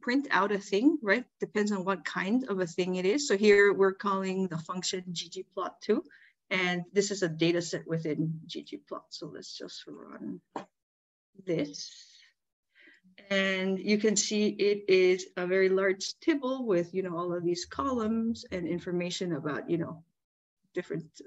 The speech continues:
I guess, fifty-three thousand nine hundred forty rows, information on, on diamonds, right? So if you ever wanted to know, like, what ggplot is, or, you know, what even diamonds is,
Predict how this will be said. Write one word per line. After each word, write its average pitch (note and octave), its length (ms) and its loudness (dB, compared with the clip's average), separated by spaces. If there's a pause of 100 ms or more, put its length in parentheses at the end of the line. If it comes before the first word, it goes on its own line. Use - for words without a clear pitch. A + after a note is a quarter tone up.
(180)
I F3+ 60 2
guess, F3 200 -2 (240)
fifty-three G3+ 540 -4
thousand A3 320 2
nine G3+ 140 -2
hundred G3 260 -6
forty F#3+ 240 2
rows, B3+ 380 0 (200)
information F#3+ 540 2
on, D#3+ 360 2
on D#3+ 180 2
diamonds, - 460 0
right? F#3 160 -6 (500)
So - 340 4
if A3+ 140 4
you C#4+ 160 10
ever D#4 180 8
wanted B3 400 2
to F#3 140 -4
know, F3+ 480 2
like, G3 200 0 (420)
what F#3+ 340 0
ggplot G3+ 720 0
is, F#3+ 400 4
or, D#3 180 -4
you E3 120 0
know, F3+ 100 -4
what D#3+ 180 0 (120)
even F3 280 2
diamonds F#3 460 0
is, B3+ 180 0